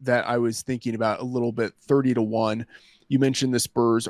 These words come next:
are so irrelevant. And also, you know, given that Wembanyama has Rookie of the Year locked up, it feels like that could factor into how voters, uh, you know, position themselves in other,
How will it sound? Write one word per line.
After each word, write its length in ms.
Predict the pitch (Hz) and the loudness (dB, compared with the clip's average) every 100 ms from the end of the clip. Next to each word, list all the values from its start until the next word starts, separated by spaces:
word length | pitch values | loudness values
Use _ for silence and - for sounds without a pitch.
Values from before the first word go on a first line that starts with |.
| - | -4
are 100 | 123 | -2
so 260 | - 120 | 2 2
irrelevant. 560 | 104 117 113 110 113 104 | 2 0 0 0 -4 -2
And 80 | 143 | 0
also, 380 | 151 - 139 - | 0 2 2 2
you 100 | 131 | -2
know, 120 | 123 | -2
given 240 | 127 123 | -2 0
that 120 | 120 | -2
Wembanyama 800 | 117 123 113 113 110 110 107 104 127 | -2 -4 -4 -2 -2 0 -4 -4 -2
has 420 | 120 110 117 - 139 | 0 0 -2 -12 -2
Rookie 320 | 135 127 131 | 0 2 2
of 120 | 117 | 0
the 80 | 113 | -2
Year 400 | 113 113 110 104 131 | 0 2 2 0 0
locked 320 | 117 117 123 | 2 2 0
up, 220 | 113 - 127 | 0 -2 -6
it 120 | - | 2
feels 200 | 139 127 | 2 2
like 160 | 120 - | 0 0
that 160 | 120 | -2
could 240 | 123 120 - _ _ | -2 -6 -8 _ _
factor 420 | - 120 120 131 110 | 2 4 2 -6 -6
into 400 | 120 113 117 110 | -6 -4 -4 -2
how 320 | 113 113 - | -2 -2 -6
voters, 640 | 131 120 117 113 107 117 - 117 | -6 -2 0 0 -4 -6 -10 -4
uh, 340 | 107 104 101 - | -4 -2 -6 -8
you 100 | - | -10
know, 140 | 98 - - | -12 -8 -2
position 400 | 123 123 - 113 | 2 2 2 -2
themselves 480 | 107 - 107 113 127 | -2 0 0 0 -4
in 120 | 113 - | -4 -2
other, 500 | 123 117 110 107 | 0 2 0 -2